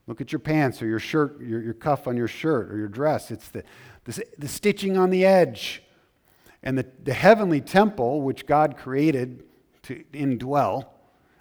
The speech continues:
Isaiah is transported in a prophetic vision in Isaiah six into the heavenly temple, and it's completely filled with the stitching on God's robe,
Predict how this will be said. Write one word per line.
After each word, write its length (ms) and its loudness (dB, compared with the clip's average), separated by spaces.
Isaiah 460 2
is 160 -2
transported 840 0
in 120 -2
a 60 -4
prophetic 500 -2
vision 320 -4
in 120 0
Isaiah 400 -2
six 400 -8
into 320 0
the 140 -2
heavenly 340 2
temple, 520 -4
and 120 0
it's 140 0
completely 580 0
filled 440 4
with 140 -2
the 100 -4
stitching 540 0
on 160 2
God's 380 6
robe, 580 6